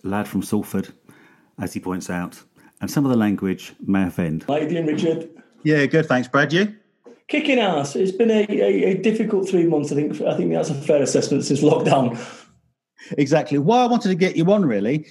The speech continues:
Speaker 1: is really to talk about some of the problems that, that firstly, you, you had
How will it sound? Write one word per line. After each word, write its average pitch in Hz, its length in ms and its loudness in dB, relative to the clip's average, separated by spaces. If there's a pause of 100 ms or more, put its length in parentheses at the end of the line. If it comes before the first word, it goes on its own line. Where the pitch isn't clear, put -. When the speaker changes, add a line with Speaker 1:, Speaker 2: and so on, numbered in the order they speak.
(160)
Speaker 1:
is 165 180 0
really 220 200 4
to 202 100 -2
talk 175 180 2
about 170 300 2
some 180 140 0
of - 20 2
the 170 80 2
problems 170 360 0
that, 160 200 -4
that 165 300 0
firstly, 196 360 2
you, 147 200 4 (200)
you 151 200 0
had 147 260 0